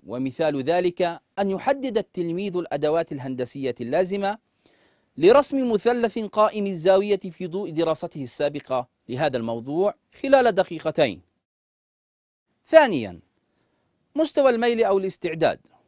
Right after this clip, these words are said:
ومثال ذلك أن يبدي التلميذ رغبة لعمل مجسم للمكعب من تصميمه خلال عشر دقائق. ثالثا، مستوى الاستجابة الموجهة، ومثال ذلك أن يحاكي التلميذ معلمه في رسم زاوية قائمة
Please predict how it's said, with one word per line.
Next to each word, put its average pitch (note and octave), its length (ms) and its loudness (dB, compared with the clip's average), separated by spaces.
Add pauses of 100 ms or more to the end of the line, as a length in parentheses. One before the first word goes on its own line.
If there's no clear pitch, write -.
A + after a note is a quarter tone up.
(120)
ومثال B2+ 500 -4
ذلك F#3 380 2 (800)
أن F#3+ 100 2
يبدي C4+ 220 -2
التلميذ G3+ 480 -4
رغبة F#3+ 360 2
لعمل D#3+ 500 -2
مجسم C#3+ 460 -4
للمكعب C3+ 680 -2
من G3+ 240 -6
تصميمه D#3+ 520 -4
خلال C#3+ 320 0
عشر A#2 300 -6
دقائق. A2+ 460 0 (920)
ثالثا، B2+ 540 -2 (640)
مستوى B2 300 -6
الاستجابة E3 600 -2
الموجهة، F3+ 760 -2 (380)
ومثال B2+ 440 -4
ذلك C3 340 -2
أن A#2+ 200 -4
يحاكي C#3 380 -4
التلميذ A#2+ 440 -8
معلمه E3 640 -4 (180)
في C4+ 160 -2
رسم A3+ 320 -2
زاوية F#3+ 580 0
قائمة C#3+ 320 -2